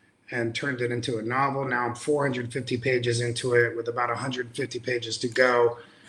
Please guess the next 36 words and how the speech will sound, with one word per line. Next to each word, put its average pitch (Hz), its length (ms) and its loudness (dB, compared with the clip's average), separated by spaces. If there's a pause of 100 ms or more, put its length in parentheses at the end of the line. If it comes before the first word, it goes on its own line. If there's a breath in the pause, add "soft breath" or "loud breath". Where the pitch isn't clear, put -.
(180 loud breath)
And 120 180 4
my 120 100 8
friend's 123 400 2
gonna 120 260 2
get 120 200 2
it 117 320 4
to 127 140 0
a 117 40 4
production 123 480 0
com-, 123 300 -2
uh, 117 240 2 (180)
publishing 127 460 2
company. 113 480 -4 (380 loud breath)
It'll 165 180 8
take 143 220 4
about 127 460 2 (200)
six 117 720 -2
months 120 440 0
to, 117 200 2
or 120 100 -4
maybe 123 300 4
a 113 80 4
year 120 300 6
to 113 80 -2
get 120 240 4
it 113 260 -2 (840 soft breath)
in 117 320 2
proper, 120 520 4
like, 110 300 -6
you 127 80 -2
know, 113 140 0
book 117 320 -2
format 113 800 0
and 117 140 2
in 117 240 2
stores. 117 720 4